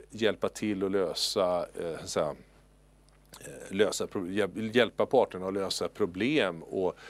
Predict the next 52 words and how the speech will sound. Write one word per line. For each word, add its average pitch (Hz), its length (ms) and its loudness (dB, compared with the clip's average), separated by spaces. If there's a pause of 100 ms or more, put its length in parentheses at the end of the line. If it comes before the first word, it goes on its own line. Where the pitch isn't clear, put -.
(580)
skapa 110 420 6
en 101 80 0
sån 87 220 0
tillit, 101 580 2 (160)
tillit 123 480 2
och 117 60 4
ett - 60 4
sånt 90 220 -6
förtroende 151 580 2
för 139 100 0
pa-, 107 380 6
hos 107 180 0
parterna, 92 440 4
så 101 80 -4
att - 100 -4
parterna 87 360 2
kan 95 200 -2
berätta 147 560 4
saker 98 340 4
som 92 140 -6
de 92 120 -2
inte 87 200 -6
vill 80 140 -6
berätta 82 500 -4
för 92 120 -4
varandra 135 680 2
och 101 200 2
på, 104 160 2
för - 100 2
att 92 80 4
de 92 120 -4
är 92 40 2
rädda 87 200 2
för 95 120 -2
att 82 60 -2
bli 90 100 4
exploaterade 131 640 2
av 117 60 2
motparten, 82 580 -2
och 82 80 -8
på 87 160 -2
det 113 240 -2
sättet 82 440 -4
kunna 80 220 -6
komma 85 200 -6
fram 85 220 -6
till 85 160 -6
lösningar 98 520 0
som 90 220 -4
kanske 90 280 -4
inte - 160 -6
parterna 82 420 -2